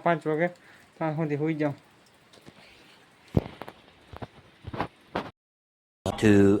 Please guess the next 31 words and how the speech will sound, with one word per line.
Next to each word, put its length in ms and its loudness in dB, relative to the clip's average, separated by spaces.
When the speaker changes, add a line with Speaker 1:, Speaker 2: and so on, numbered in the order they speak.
Speaker 2:
hours 440 6
later. 380 -18
Speaker 1:
જોઈ 200 -2
લ્યો, 280 -2
ચા 240 -2
પાણી 240 -6
પી 140 -6
લીધા 280 -4
બસ, 240 -2
અને 180 -10
હમણાં 360 -6
ઉઠ્યો 260 -2
અને 120 -10
બેઠો 360 -8
તો 100 -6
તે 80 -14
વરસાદ 420 -8
બહુ 80 -2
આવી 260 0
ગયો 200 -4
ને 160 -6
આ 60 0
પાણી, 380 4
પાણી 320 4
બહુ 100 4
આવ્યું. 380 2
એની 260 0
હિસાબે 280 -2
નથી 200 -4
સૂવાનું 440 -2
આજ. 100 -4